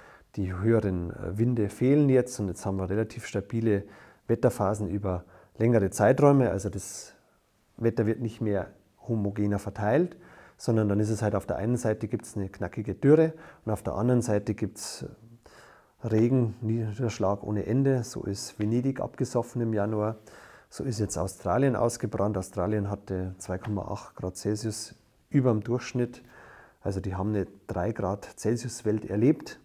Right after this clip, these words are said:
mit einer Milliarde toten Tieren und was weiß ich wie vielen Menschenleben auch.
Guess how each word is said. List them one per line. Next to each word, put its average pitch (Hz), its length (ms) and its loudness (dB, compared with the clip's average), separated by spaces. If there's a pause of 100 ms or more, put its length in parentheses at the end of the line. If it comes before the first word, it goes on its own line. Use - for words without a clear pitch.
(600)
mit - 580 0
einer 113 500 2 (400)
Milliarde 107 480 0
toten - 360 -10
Tieren 117 360 -4
und 107 380 -6 (140)
was - 180 -8
weiß 107 160 -2
ich 127 160 -6
wie 107 80 -6
vielen 107 380 -8 (560)
Menschenleben 95 520 0
auch. 90 320 -4